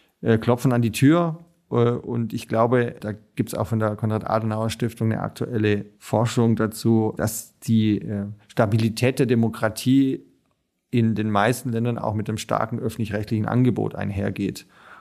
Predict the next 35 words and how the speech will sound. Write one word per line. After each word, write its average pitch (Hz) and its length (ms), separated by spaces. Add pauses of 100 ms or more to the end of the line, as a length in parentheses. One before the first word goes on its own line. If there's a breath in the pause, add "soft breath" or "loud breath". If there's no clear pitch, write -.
(120 soft breath)
Und, 117 340
ähm, 110 260
dass - 380
dieses 131 480
Junktim 120 500
irgendwie 110 600 (100)
auch 110 260
den 120 640
Leuten, 113 340
die 110 120
berechtigte 120 720
Kritik 120 580
am 117 160
öffentlich-rechtlichen 110 680
Rundfunk 107 420
üben, 107 480
äh, 104 160
dass 107 160
die 117 120
das 113 200
zumindest 117 420
im 113 120
Hinterkopf 104 520
haben. 92 360
Weil 101 140
ich 101 180
glaube, 101 320
wir, 101 340
aktuell - 400
spielen 113 420
wir 107 120
da 101 160
mit 104 100
dem 101 80
Feuer. 113 440